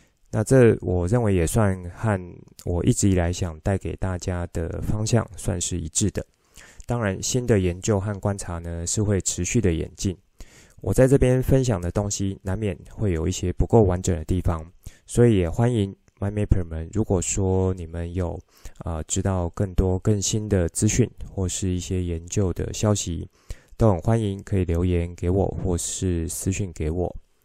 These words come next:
在上一周，我们和大家聊到速读训练高阶技巧，是先从一些准备的面向和大家聊。我利用阅读的阶段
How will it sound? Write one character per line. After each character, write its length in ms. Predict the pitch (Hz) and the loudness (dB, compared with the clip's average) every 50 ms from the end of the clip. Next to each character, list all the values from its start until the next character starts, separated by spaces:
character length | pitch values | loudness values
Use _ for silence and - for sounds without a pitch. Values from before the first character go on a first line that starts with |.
| - - _ _ - - _ _ _ _ _ _ _ _ - - | -20 -20 _ _ -20 -20 _ _ _ _ _ _ _ _ -20 -4
在 160 | - - 135 | 0 0 2
上 220 | 135 - 151 147 | 2 2 2 0
一 40 | 143 | 2
周， 260 | 139 147 135 131 127 | 4 4 4 6 4
我 120 | - - 92 | 2 0 -4
们 160 | 90 90 87 | -4 -4 -6
和 260 | 85 - 117 107 98 95 | -6 -6 -6 -6 -4 -4
大 160 | - 104 101 | -4 -4 -2
家 180 | 92 101 98 95 | -2 -4 -4 -4
聊 240 | 92 85 80 82 85 - | -4 -4 -6 -6 -6 -4
到 360 | 104 98 92 87 82 82 - - - | -4 -4 -4 -4 -8 -10 -12 -14 -14
速 280 | - - - 135 120 | -6 0 0 2 2
读 200 | - 104 95 95 | 4 4 4 4
训 200 | 90 - 117 107 | 2 2 0 -2
练 160 | 101 98 95 92 | -2 -2 -2 -2
高 160 | - 98 98 | 0 0 0
阶 160 | - 101 98 | 2 0 0
技 160 | - - 107 | 0 0 0
巧， 240 | 95 - - - - - - - - - | 0 2 0 0 -2 -6 -14 -14 -14 -12
是 240 | - - - 113 110 | -10 -6 -4 -2 -2
先 320 | 98 - - 107 98 101 101 | -2 0 -2 -2 -2 -4 -6
从 240 | - - 92 90 | -6 -6 -6 -4
一 60 | 95 95 | -4 -2
些 160 | 104 98 95 | -2 -2 0
准 180 | - - 85 - | 0 -2 -2 0
备 160 | - 107 104 | 2 4 4
的 100 | 95 92 | 4 2
面 220 | 90 95 98 90 85 | 0 0 -2 -2 -2
向 200 | - 110 87 82 - - - - - | 0 -2 -2 -2 -4 -10 -14 -12 -8
和 160 | - 104 95 | -8 -6 -4
大 160 | 92 95 92 | -2 -2 -2
家 140 | - 95 92 | 0 -2 -2
聊。 300 | 90 87 76 71 71 80 - _ _ _ _ _ _ _ _ _ - - _ _ | -2 -4 -4 -6 -8 -12 -14 _ _ _ _ _ _ _ _ _ -20 -20 _ _
我 120 | - 95 98 | -4 0 4
利 120 | 110 127 | 6 6
用 180 | 135 131 123 127 | 6 6 6 6
阅 160 | 131 127 117 | 6 6 8
读 160 | - 98 95 | 6 4 4
的 140 | 92 98 92 | 4 4 2
阶 240 | - - 113 107 104 | 2 2 2 4 6
段 240 | - 120 104 82 | 6 6 4 4